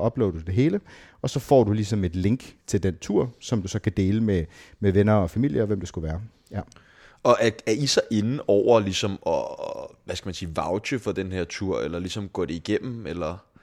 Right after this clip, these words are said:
Speaker 2: skal
Speaker 1: Det
Speaker 2: der være nogle mål, man opfylder?
Speaker 1: Altså, man kan sige, hvis du som privatperson bare går ind og opretter en tur, så har vi ikke, øh, noget med det at gøre. Så får du bare et link til turen, og kan ligesom dele det med venner og familie.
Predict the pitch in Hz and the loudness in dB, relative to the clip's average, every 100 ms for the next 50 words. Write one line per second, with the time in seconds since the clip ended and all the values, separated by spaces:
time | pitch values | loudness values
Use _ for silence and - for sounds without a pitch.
0 | _ - 135 95 87 107 104 92 101 101 | _ 0 2 2 2 0 0 0 0 -2
1 | 92 98 - - 98 - - - - - | -4 -6 -6 -8 -8 -8 -14 -20 -20 -20
2 | _ - 98 110 110 110 - 139 143 131 | _ -4 0 2 2 -2 0 -2 0 0
3 | 120 - - _ 185 202 180 110 - 127 | 0 -2 -14 _ 0 2 2 0 4 4
4 | 117 113 120 101 95 101 110 101 101 95 | 4 0 0 2 2 2 2 2 0 -2
5 | 98 85 80 - 104 117 - - _ - | -2 -2 -4 -2 -2 -2 -12 -20 _ 2
6 | 151 131 98 117 113 107 104 - 101 95 | 6 6 6 0 2 2 2 4 4 4
7 | 98 98 98 98 90 76 67 90 - - | 2 2 2 0 -2 -4 -6 -8 -10 -8
8 | 131 139 107 92 95 107 135 - - 190 | 2 4 6 4 0 0 -2 -4 -4 0
9 | 143 113 117 107 107 107 104 110 98 92 | 0 0 0 0 0 2 2 -2 0 0
10 | 98 95 - 85 67 | 0 -4 -6 -8 -8